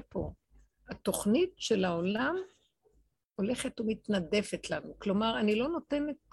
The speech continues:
כוח לעולם כמו שפעם. נשארנו בגבול ובקצה,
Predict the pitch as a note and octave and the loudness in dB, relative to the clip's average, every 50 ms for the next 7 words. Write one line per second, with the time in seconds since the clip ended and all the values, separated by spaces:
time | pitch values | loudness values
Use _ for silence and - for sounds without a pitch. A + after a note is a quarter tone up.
0 | - _ - - A3+ A3+ A#3 A#3 - - - F#3 F3 F3+ E3+ F3 G3+ G#3 G#3 G3+ | -20 _ -6 -4 -2 -2 -2 -4 -6 -8 -4 -2 0 0 2 2 0 0 -2 -4
1 | - - F#3+ F3 - - - - - F3+ E3 D3 D3 C#3 - _ _ _ _ - | -6 -6 -6 -4 -4 -6 -10 -8 -6 -6 -6 -6 -8 -14 -18 _ _ _ _ -20
2 | _ _ _ _ _ _ - _ _ _ _ _ _ _ _ _ _ _ _ - | _ _ _ _ _ _ -20 _ _ _ _ _ _ _ _ _ _ _ _ -2
3 | G#3+ F#3+ - - A3+ A#3 B3 D#4 D4 A#3 G3 F3+ G3+ F#3+ - - D#3+ D3+ D#3 F#3+ | 0 0 4 4 4 4 4 2 2 0 4 4 2 2 2 -8 -10 -4 0 4
4 | A3 A3+ A#3+ G3+ G#3+ G3+ F3 G3 - - - D#3+ - - - E3+ D#3+ F3 | 6 6 6 4 0 2 2 2 2 2 -4 -4 -4 -2 0 0 0 0